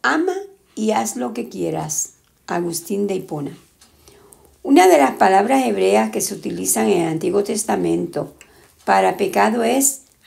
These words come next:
hatat. Su sentido original es errar el blanco, no dar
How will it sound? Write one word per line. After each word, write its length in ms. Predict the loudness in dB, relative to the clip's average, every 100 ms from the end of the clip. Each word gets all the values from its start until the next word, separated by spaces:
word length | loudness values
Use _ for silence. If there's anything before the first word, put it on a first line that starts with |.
| -8
hatat. 540 | -6 -4 -2 -2 -2 -10 _ _ -20 -20 _ -6
Su 560 | -4 -2 0 0 0
sentido 580 | 0 -2 -2 -2 2 4
original 500 | 6 4 4 4 2
es 400 | 4 4 2 -6 -14 _ _
errar 400 | 4 4 4 4
el 160 | 4 2
blanco, 680 | 0 0 0 -4 -6 -10 -10 _ _ _ -20 -8
no 340 | 0 4 4
dar 380 | 4 4 2